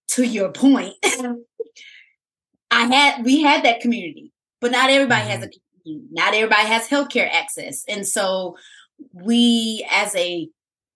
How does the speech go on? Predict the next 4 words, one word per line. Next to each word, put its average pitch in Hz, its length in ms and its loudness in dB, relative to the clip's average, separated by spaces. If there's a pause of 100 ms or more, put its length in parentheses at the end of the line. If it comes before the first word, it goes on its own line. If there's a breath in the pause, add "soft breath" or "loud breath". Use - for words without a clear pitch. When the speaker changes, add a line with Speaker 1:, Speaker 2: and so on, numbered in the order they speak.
(120)
Speaker 1:
school 302 500 0
district, 240 640 0
early 269 320 4
intervention 240 960 0